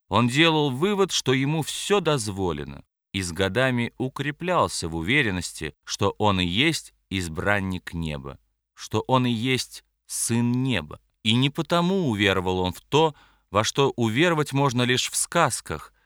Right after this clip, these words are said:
что на великих празднествах певцы верховые, разъезжая перед толпами, слагали песни, именуя его небом рожденным, и тысячи рук, ликуя,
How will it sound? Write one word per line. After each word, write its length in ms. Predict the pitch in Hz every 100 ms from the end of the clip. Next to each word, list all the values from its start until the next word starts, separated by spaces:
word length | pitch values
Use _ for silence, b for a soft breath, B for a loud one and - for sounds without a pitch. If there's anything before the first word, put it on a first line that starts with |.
| _
что 240 | - 95
на 80 | 98
великих 520 | 95 117 147 131 120
празднествах 920 | - 120 131 117 123 - 104 107 -
певцы 460 | 98 95 - 185 180
верховые, 680 | 123 - 101 87 82 71 - _
разъезжая 640 | 98 113 135 127 165 160
перед 360 | 143 131 127 -
толпами, 600 | 180 190 175 117 95 80 -
слагали 540 | - 117 143 170 156
песни, 680 | 139 - 202 190 - 165 - -
именуя 580 | 127 131 139 175 185
его 500 | 165 151 151 151 143 -
небом 540 | 107 120 160 143 139
рожденным, 880 | 123 127 117 117 151 113 80 73 67 - _ _
и 100 | -
тысячи 460 | 92 127 113 98 -
рук, 460 | 90 101 131 - -
ликуя, 720 | 85 87 - 160 175 85 -